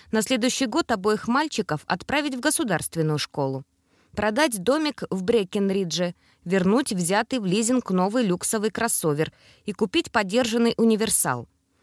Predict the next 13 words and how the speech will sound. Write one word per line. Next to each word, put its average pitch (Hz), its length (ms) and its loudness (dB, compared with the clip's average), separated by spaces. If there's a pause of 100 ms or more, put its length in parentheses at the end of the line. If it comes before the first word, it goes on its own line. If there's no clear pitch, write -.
(220)
Купить 226 320 0
себе 220 220 -2
телефон 220 480 0
и 208 40 4
раскладушки, 190 840 -4 (320)
рефинансировать 202 960 0
ипотечный 185 540 -2
кредит 151 500 -2 (220)
и 214 80 -2
с - 100 -2
помощью 285 520 2
излишков 220 560 0
средств - 560 -2